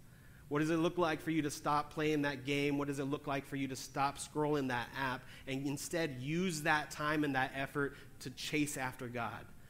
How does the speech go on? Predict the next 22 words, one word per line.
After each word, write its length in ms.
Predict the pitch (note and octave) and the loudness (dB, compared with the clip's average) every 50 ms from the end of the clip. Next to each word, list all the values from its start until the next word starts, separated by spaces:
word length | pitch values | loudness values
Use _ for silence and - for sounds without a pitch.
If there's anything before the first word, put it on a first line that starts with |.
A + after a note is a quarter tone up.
| - - - - - - | -16 -16 -18 -16 -16 -14
to 80 | - G#2 | -10 -6
read 240 | G#2 C3 C#3+ C#3 | -2 -2 -2 0
your 80 | C#3 C3 | -2 -2
Bibles, 480 | B2 C3+ C3+ C3+ C3+ A#2 A#2 G#2 - - | 0 0 0 0 0 -2 -4 -6 -8 -10
to 80 | - - | -14 -14
pray, 460 | - - - C#3+ D3 D3 C#3+ C#3+ C3 | -12 -6 -2 0 2 4 6 6 4
to, 160 | A#2+ B2 B2+ - - - | 4 2 0 -2 -6 -4
to 80 | - D3+ | -2 2
have 200 | - F3 G3 F3+ | 4 4 4 4
spiritual 600 | - - - - - F#3 G#3 B3 - - A#3 G3+ | 2 -2 2 8 8 10 10 8 6 -2 -6 -6
conversations 1120 | - F#3+ F#3+ F3 D#3+ C3+ - - D3 C#3 D3 E3 - - C#3+ B2 A2+ A2+ - - - - | -4 -6 -4 -4 -4 -6 -6 -4 -2 0 0 0 -2 -2 -4 -2 -4 -4 -6 -8 -6 -4
with 100 | - B2+ | -4 -4
people 340 | - - C#3+ C#3 - C3+ B2 | 0 0 0 0 2 0 0
around 380 | A#2 A2+ A#2 B2 C3 C3+ B2 G#2 | 0 2 2 2 2 0 0 -2
you? 220 | G#2 G2+ A2 A2 - - - - - - - - - - - - - - - - - | -6 -8 -10 -12 -14 -16 -18 -18 -18 -18 -18 -18 -18 -18 -18 -18 -16 -16 -16 -4 2
Maybe 220 | D3 D#3+ F#3+ A3 G#3+ | 4 4 6 6 4
to 100 | F#3+ E3+ | 2 2
find 500 | - - - E3+ F3+ F#3 F#3+ F#3+ F#3+ F#3 | 2 2 2 4 6 6 8 6 6 4
some 140 | F#3 E3+ D#3 | 2 0 -2
time 400 | - - D#3+ E3 E3 E3+ F3 - | -2 -2 -2 2 2 4 4 4
to, 220 | - E3+ D3 D3 | 4 2 2 2
to 380 | C#3+ - D#3+ D3 C#3+ C3+ C3 | 0 0 2 2 2 2 0